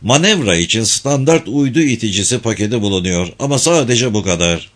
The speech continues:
"Peki bu Hermes'e uçmaya yetecek mi?" "Tai Yangshen onu Hermes'e gönderecek. İticiler ince manevralar ve kenetlenme için J P L'nin bir kılavuz sistemi yapmaya zamanı yoktu.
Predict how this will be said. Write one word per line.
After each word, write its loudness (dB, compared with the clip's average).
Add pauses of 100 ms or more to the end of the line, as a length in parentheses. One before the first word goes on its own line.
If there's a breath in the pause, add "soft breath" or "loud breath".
(1000 soft breath)
"Peki 0
bu 0
Hermes'e 2
uçmaya 0
yetecek 0
mi?" -2 (800 loud breath)
"Tai 4
Yangshen 2
onu 0
Hermes'e 0
gönderecek. 0 (300 loud breath)
İticiler 0
ince -2
manevralar 0
ve 0
kenetlenme -2
için -2
J 0
P -2
L'nin 0
bir 0
kılavuz -2
sistemi -4
yapmaya 0
zamanı 0
yoktu. 0